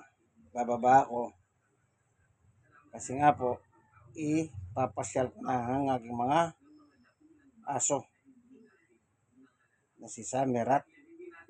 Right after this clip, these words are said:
Winter. Okay? Baba po tayo sa baba. Yung hagdanan lang, exercise ko na yan eh. Third floor kami. Punta ka ng ground floor. Kung ilang beses kang umakyat dyan,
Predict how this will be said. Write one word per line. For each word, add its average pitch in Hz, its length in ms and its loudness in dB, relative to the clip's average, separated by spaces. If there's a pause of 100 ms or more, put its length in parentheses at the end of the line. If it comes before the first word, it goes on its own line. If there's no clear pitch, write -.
(260)
Winter. 110 540 -12
Okay? 165 400 0 (160)
Baba 127 240 -12
po 117 240 -16
tayo 123 240 -4
sa 123 160 -10
baba. 123 240 -2 (880)
Yung 190 160 4
hagdanan 180 420 8
lang, 196 220 8
exercise 135 480 0
ko 131 100 -8
na 143 140 -2
yan 151 160 -6
eh. - 120 -18 (1000)
Third 147 220 0
floor 175 240 0
kami. 151 340 6 (800)
Punta - 240 -8
ka 135 80 0
ng 131 160 -2
ground 147 240 4
floor. 120 220 -2 (1200)
Kung 147 160 2
ilang 196 320 4
beses 196 240 6
kang 151 240 2
umakyat 143 420 -2
dyan, 120 240 0